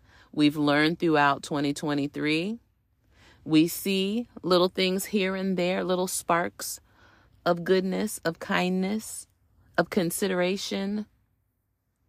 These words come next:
Let's keep that going into twenty twenty-four. Let's build on that.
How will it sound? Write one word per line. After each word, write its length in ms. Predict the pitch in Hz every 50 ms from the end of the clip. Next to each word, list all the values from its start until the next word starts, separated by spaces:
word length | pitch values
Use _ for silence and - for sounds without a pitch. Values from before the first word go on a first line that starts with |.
| _ _ _ _ _ _ _ _ _ _ _ _ _ _ -
Let's 280 | - 156 165 165 160 -
keep 360 | - - - 202 196 190 -
that 260 | - 165 156 151 143
going 460 | 151 160 165 165 160 151 143 139 139 139
into 240 | - 139 147 143
twenty 320 | 143 - - 147 143 - 151
twenty-four. 560 | 156 - - 143 139 139 - - 147 139 131
Let's 200 | 135 143 139 -
build 400 | 139 139 156 151 156 170 175 156
on 280 | 135 123 127 127 127 120
that. 260 | 113 110 110 110